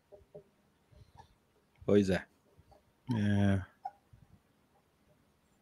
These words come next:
Acabei perdendo aqui a pergunta do Edenilson. E depois do Edenilson, a gente, a gente vai ter que voltar pro texto, tá? Vocês nos perdoem aí, por favor.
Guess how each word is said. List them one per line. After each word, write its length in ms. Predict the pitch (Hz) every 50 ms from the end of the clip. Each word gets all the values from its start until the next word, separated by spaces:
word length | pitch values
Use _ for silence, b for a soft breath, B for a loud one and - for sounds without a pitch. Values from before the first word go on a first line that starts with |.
| - - -
Acabei 280 | - 113 104 104 104
perdendo 520 | 101 - 120 113 107 101 92 98 95 95 92
aqui 160 | 90 - -
a 60 | 98
pergunta 400 | - 113 107 95 107 113 110 123
do 120 | 113 120 120
Edenilson. 720 | 120 120 123 110 107 107 107 107 98 - - - 85 78 -
E 60 | 98
depois 400 | 98 113 110 - - 120 135 135
do 80 | 139 135
Edenilson, 460 | 120 113 101 104 120 135 123 - 107
a 20 |
gente, 160 | 98 92 -
a 180 | 104 101 - 104
gente 120 | 104 104
vai 140 | 104 117 117
ter 120 | 110 120 110
que 100 | 101 117
voltar 300 | 127 123 120 - 123 123
pro 120 | - 143
texto, 380 | 143 - 123 95 - - - -
tá? 140 | - 104
Vocês 160 | 107 - 107 98
nos 160 | 107 104 -
perdoem 500 | - 135 131 120 107 107 110 113 113 113
aí, 120 | 107 104
por 100 | 101 -
favor. 400 | - 127 120 101 98 101 117 -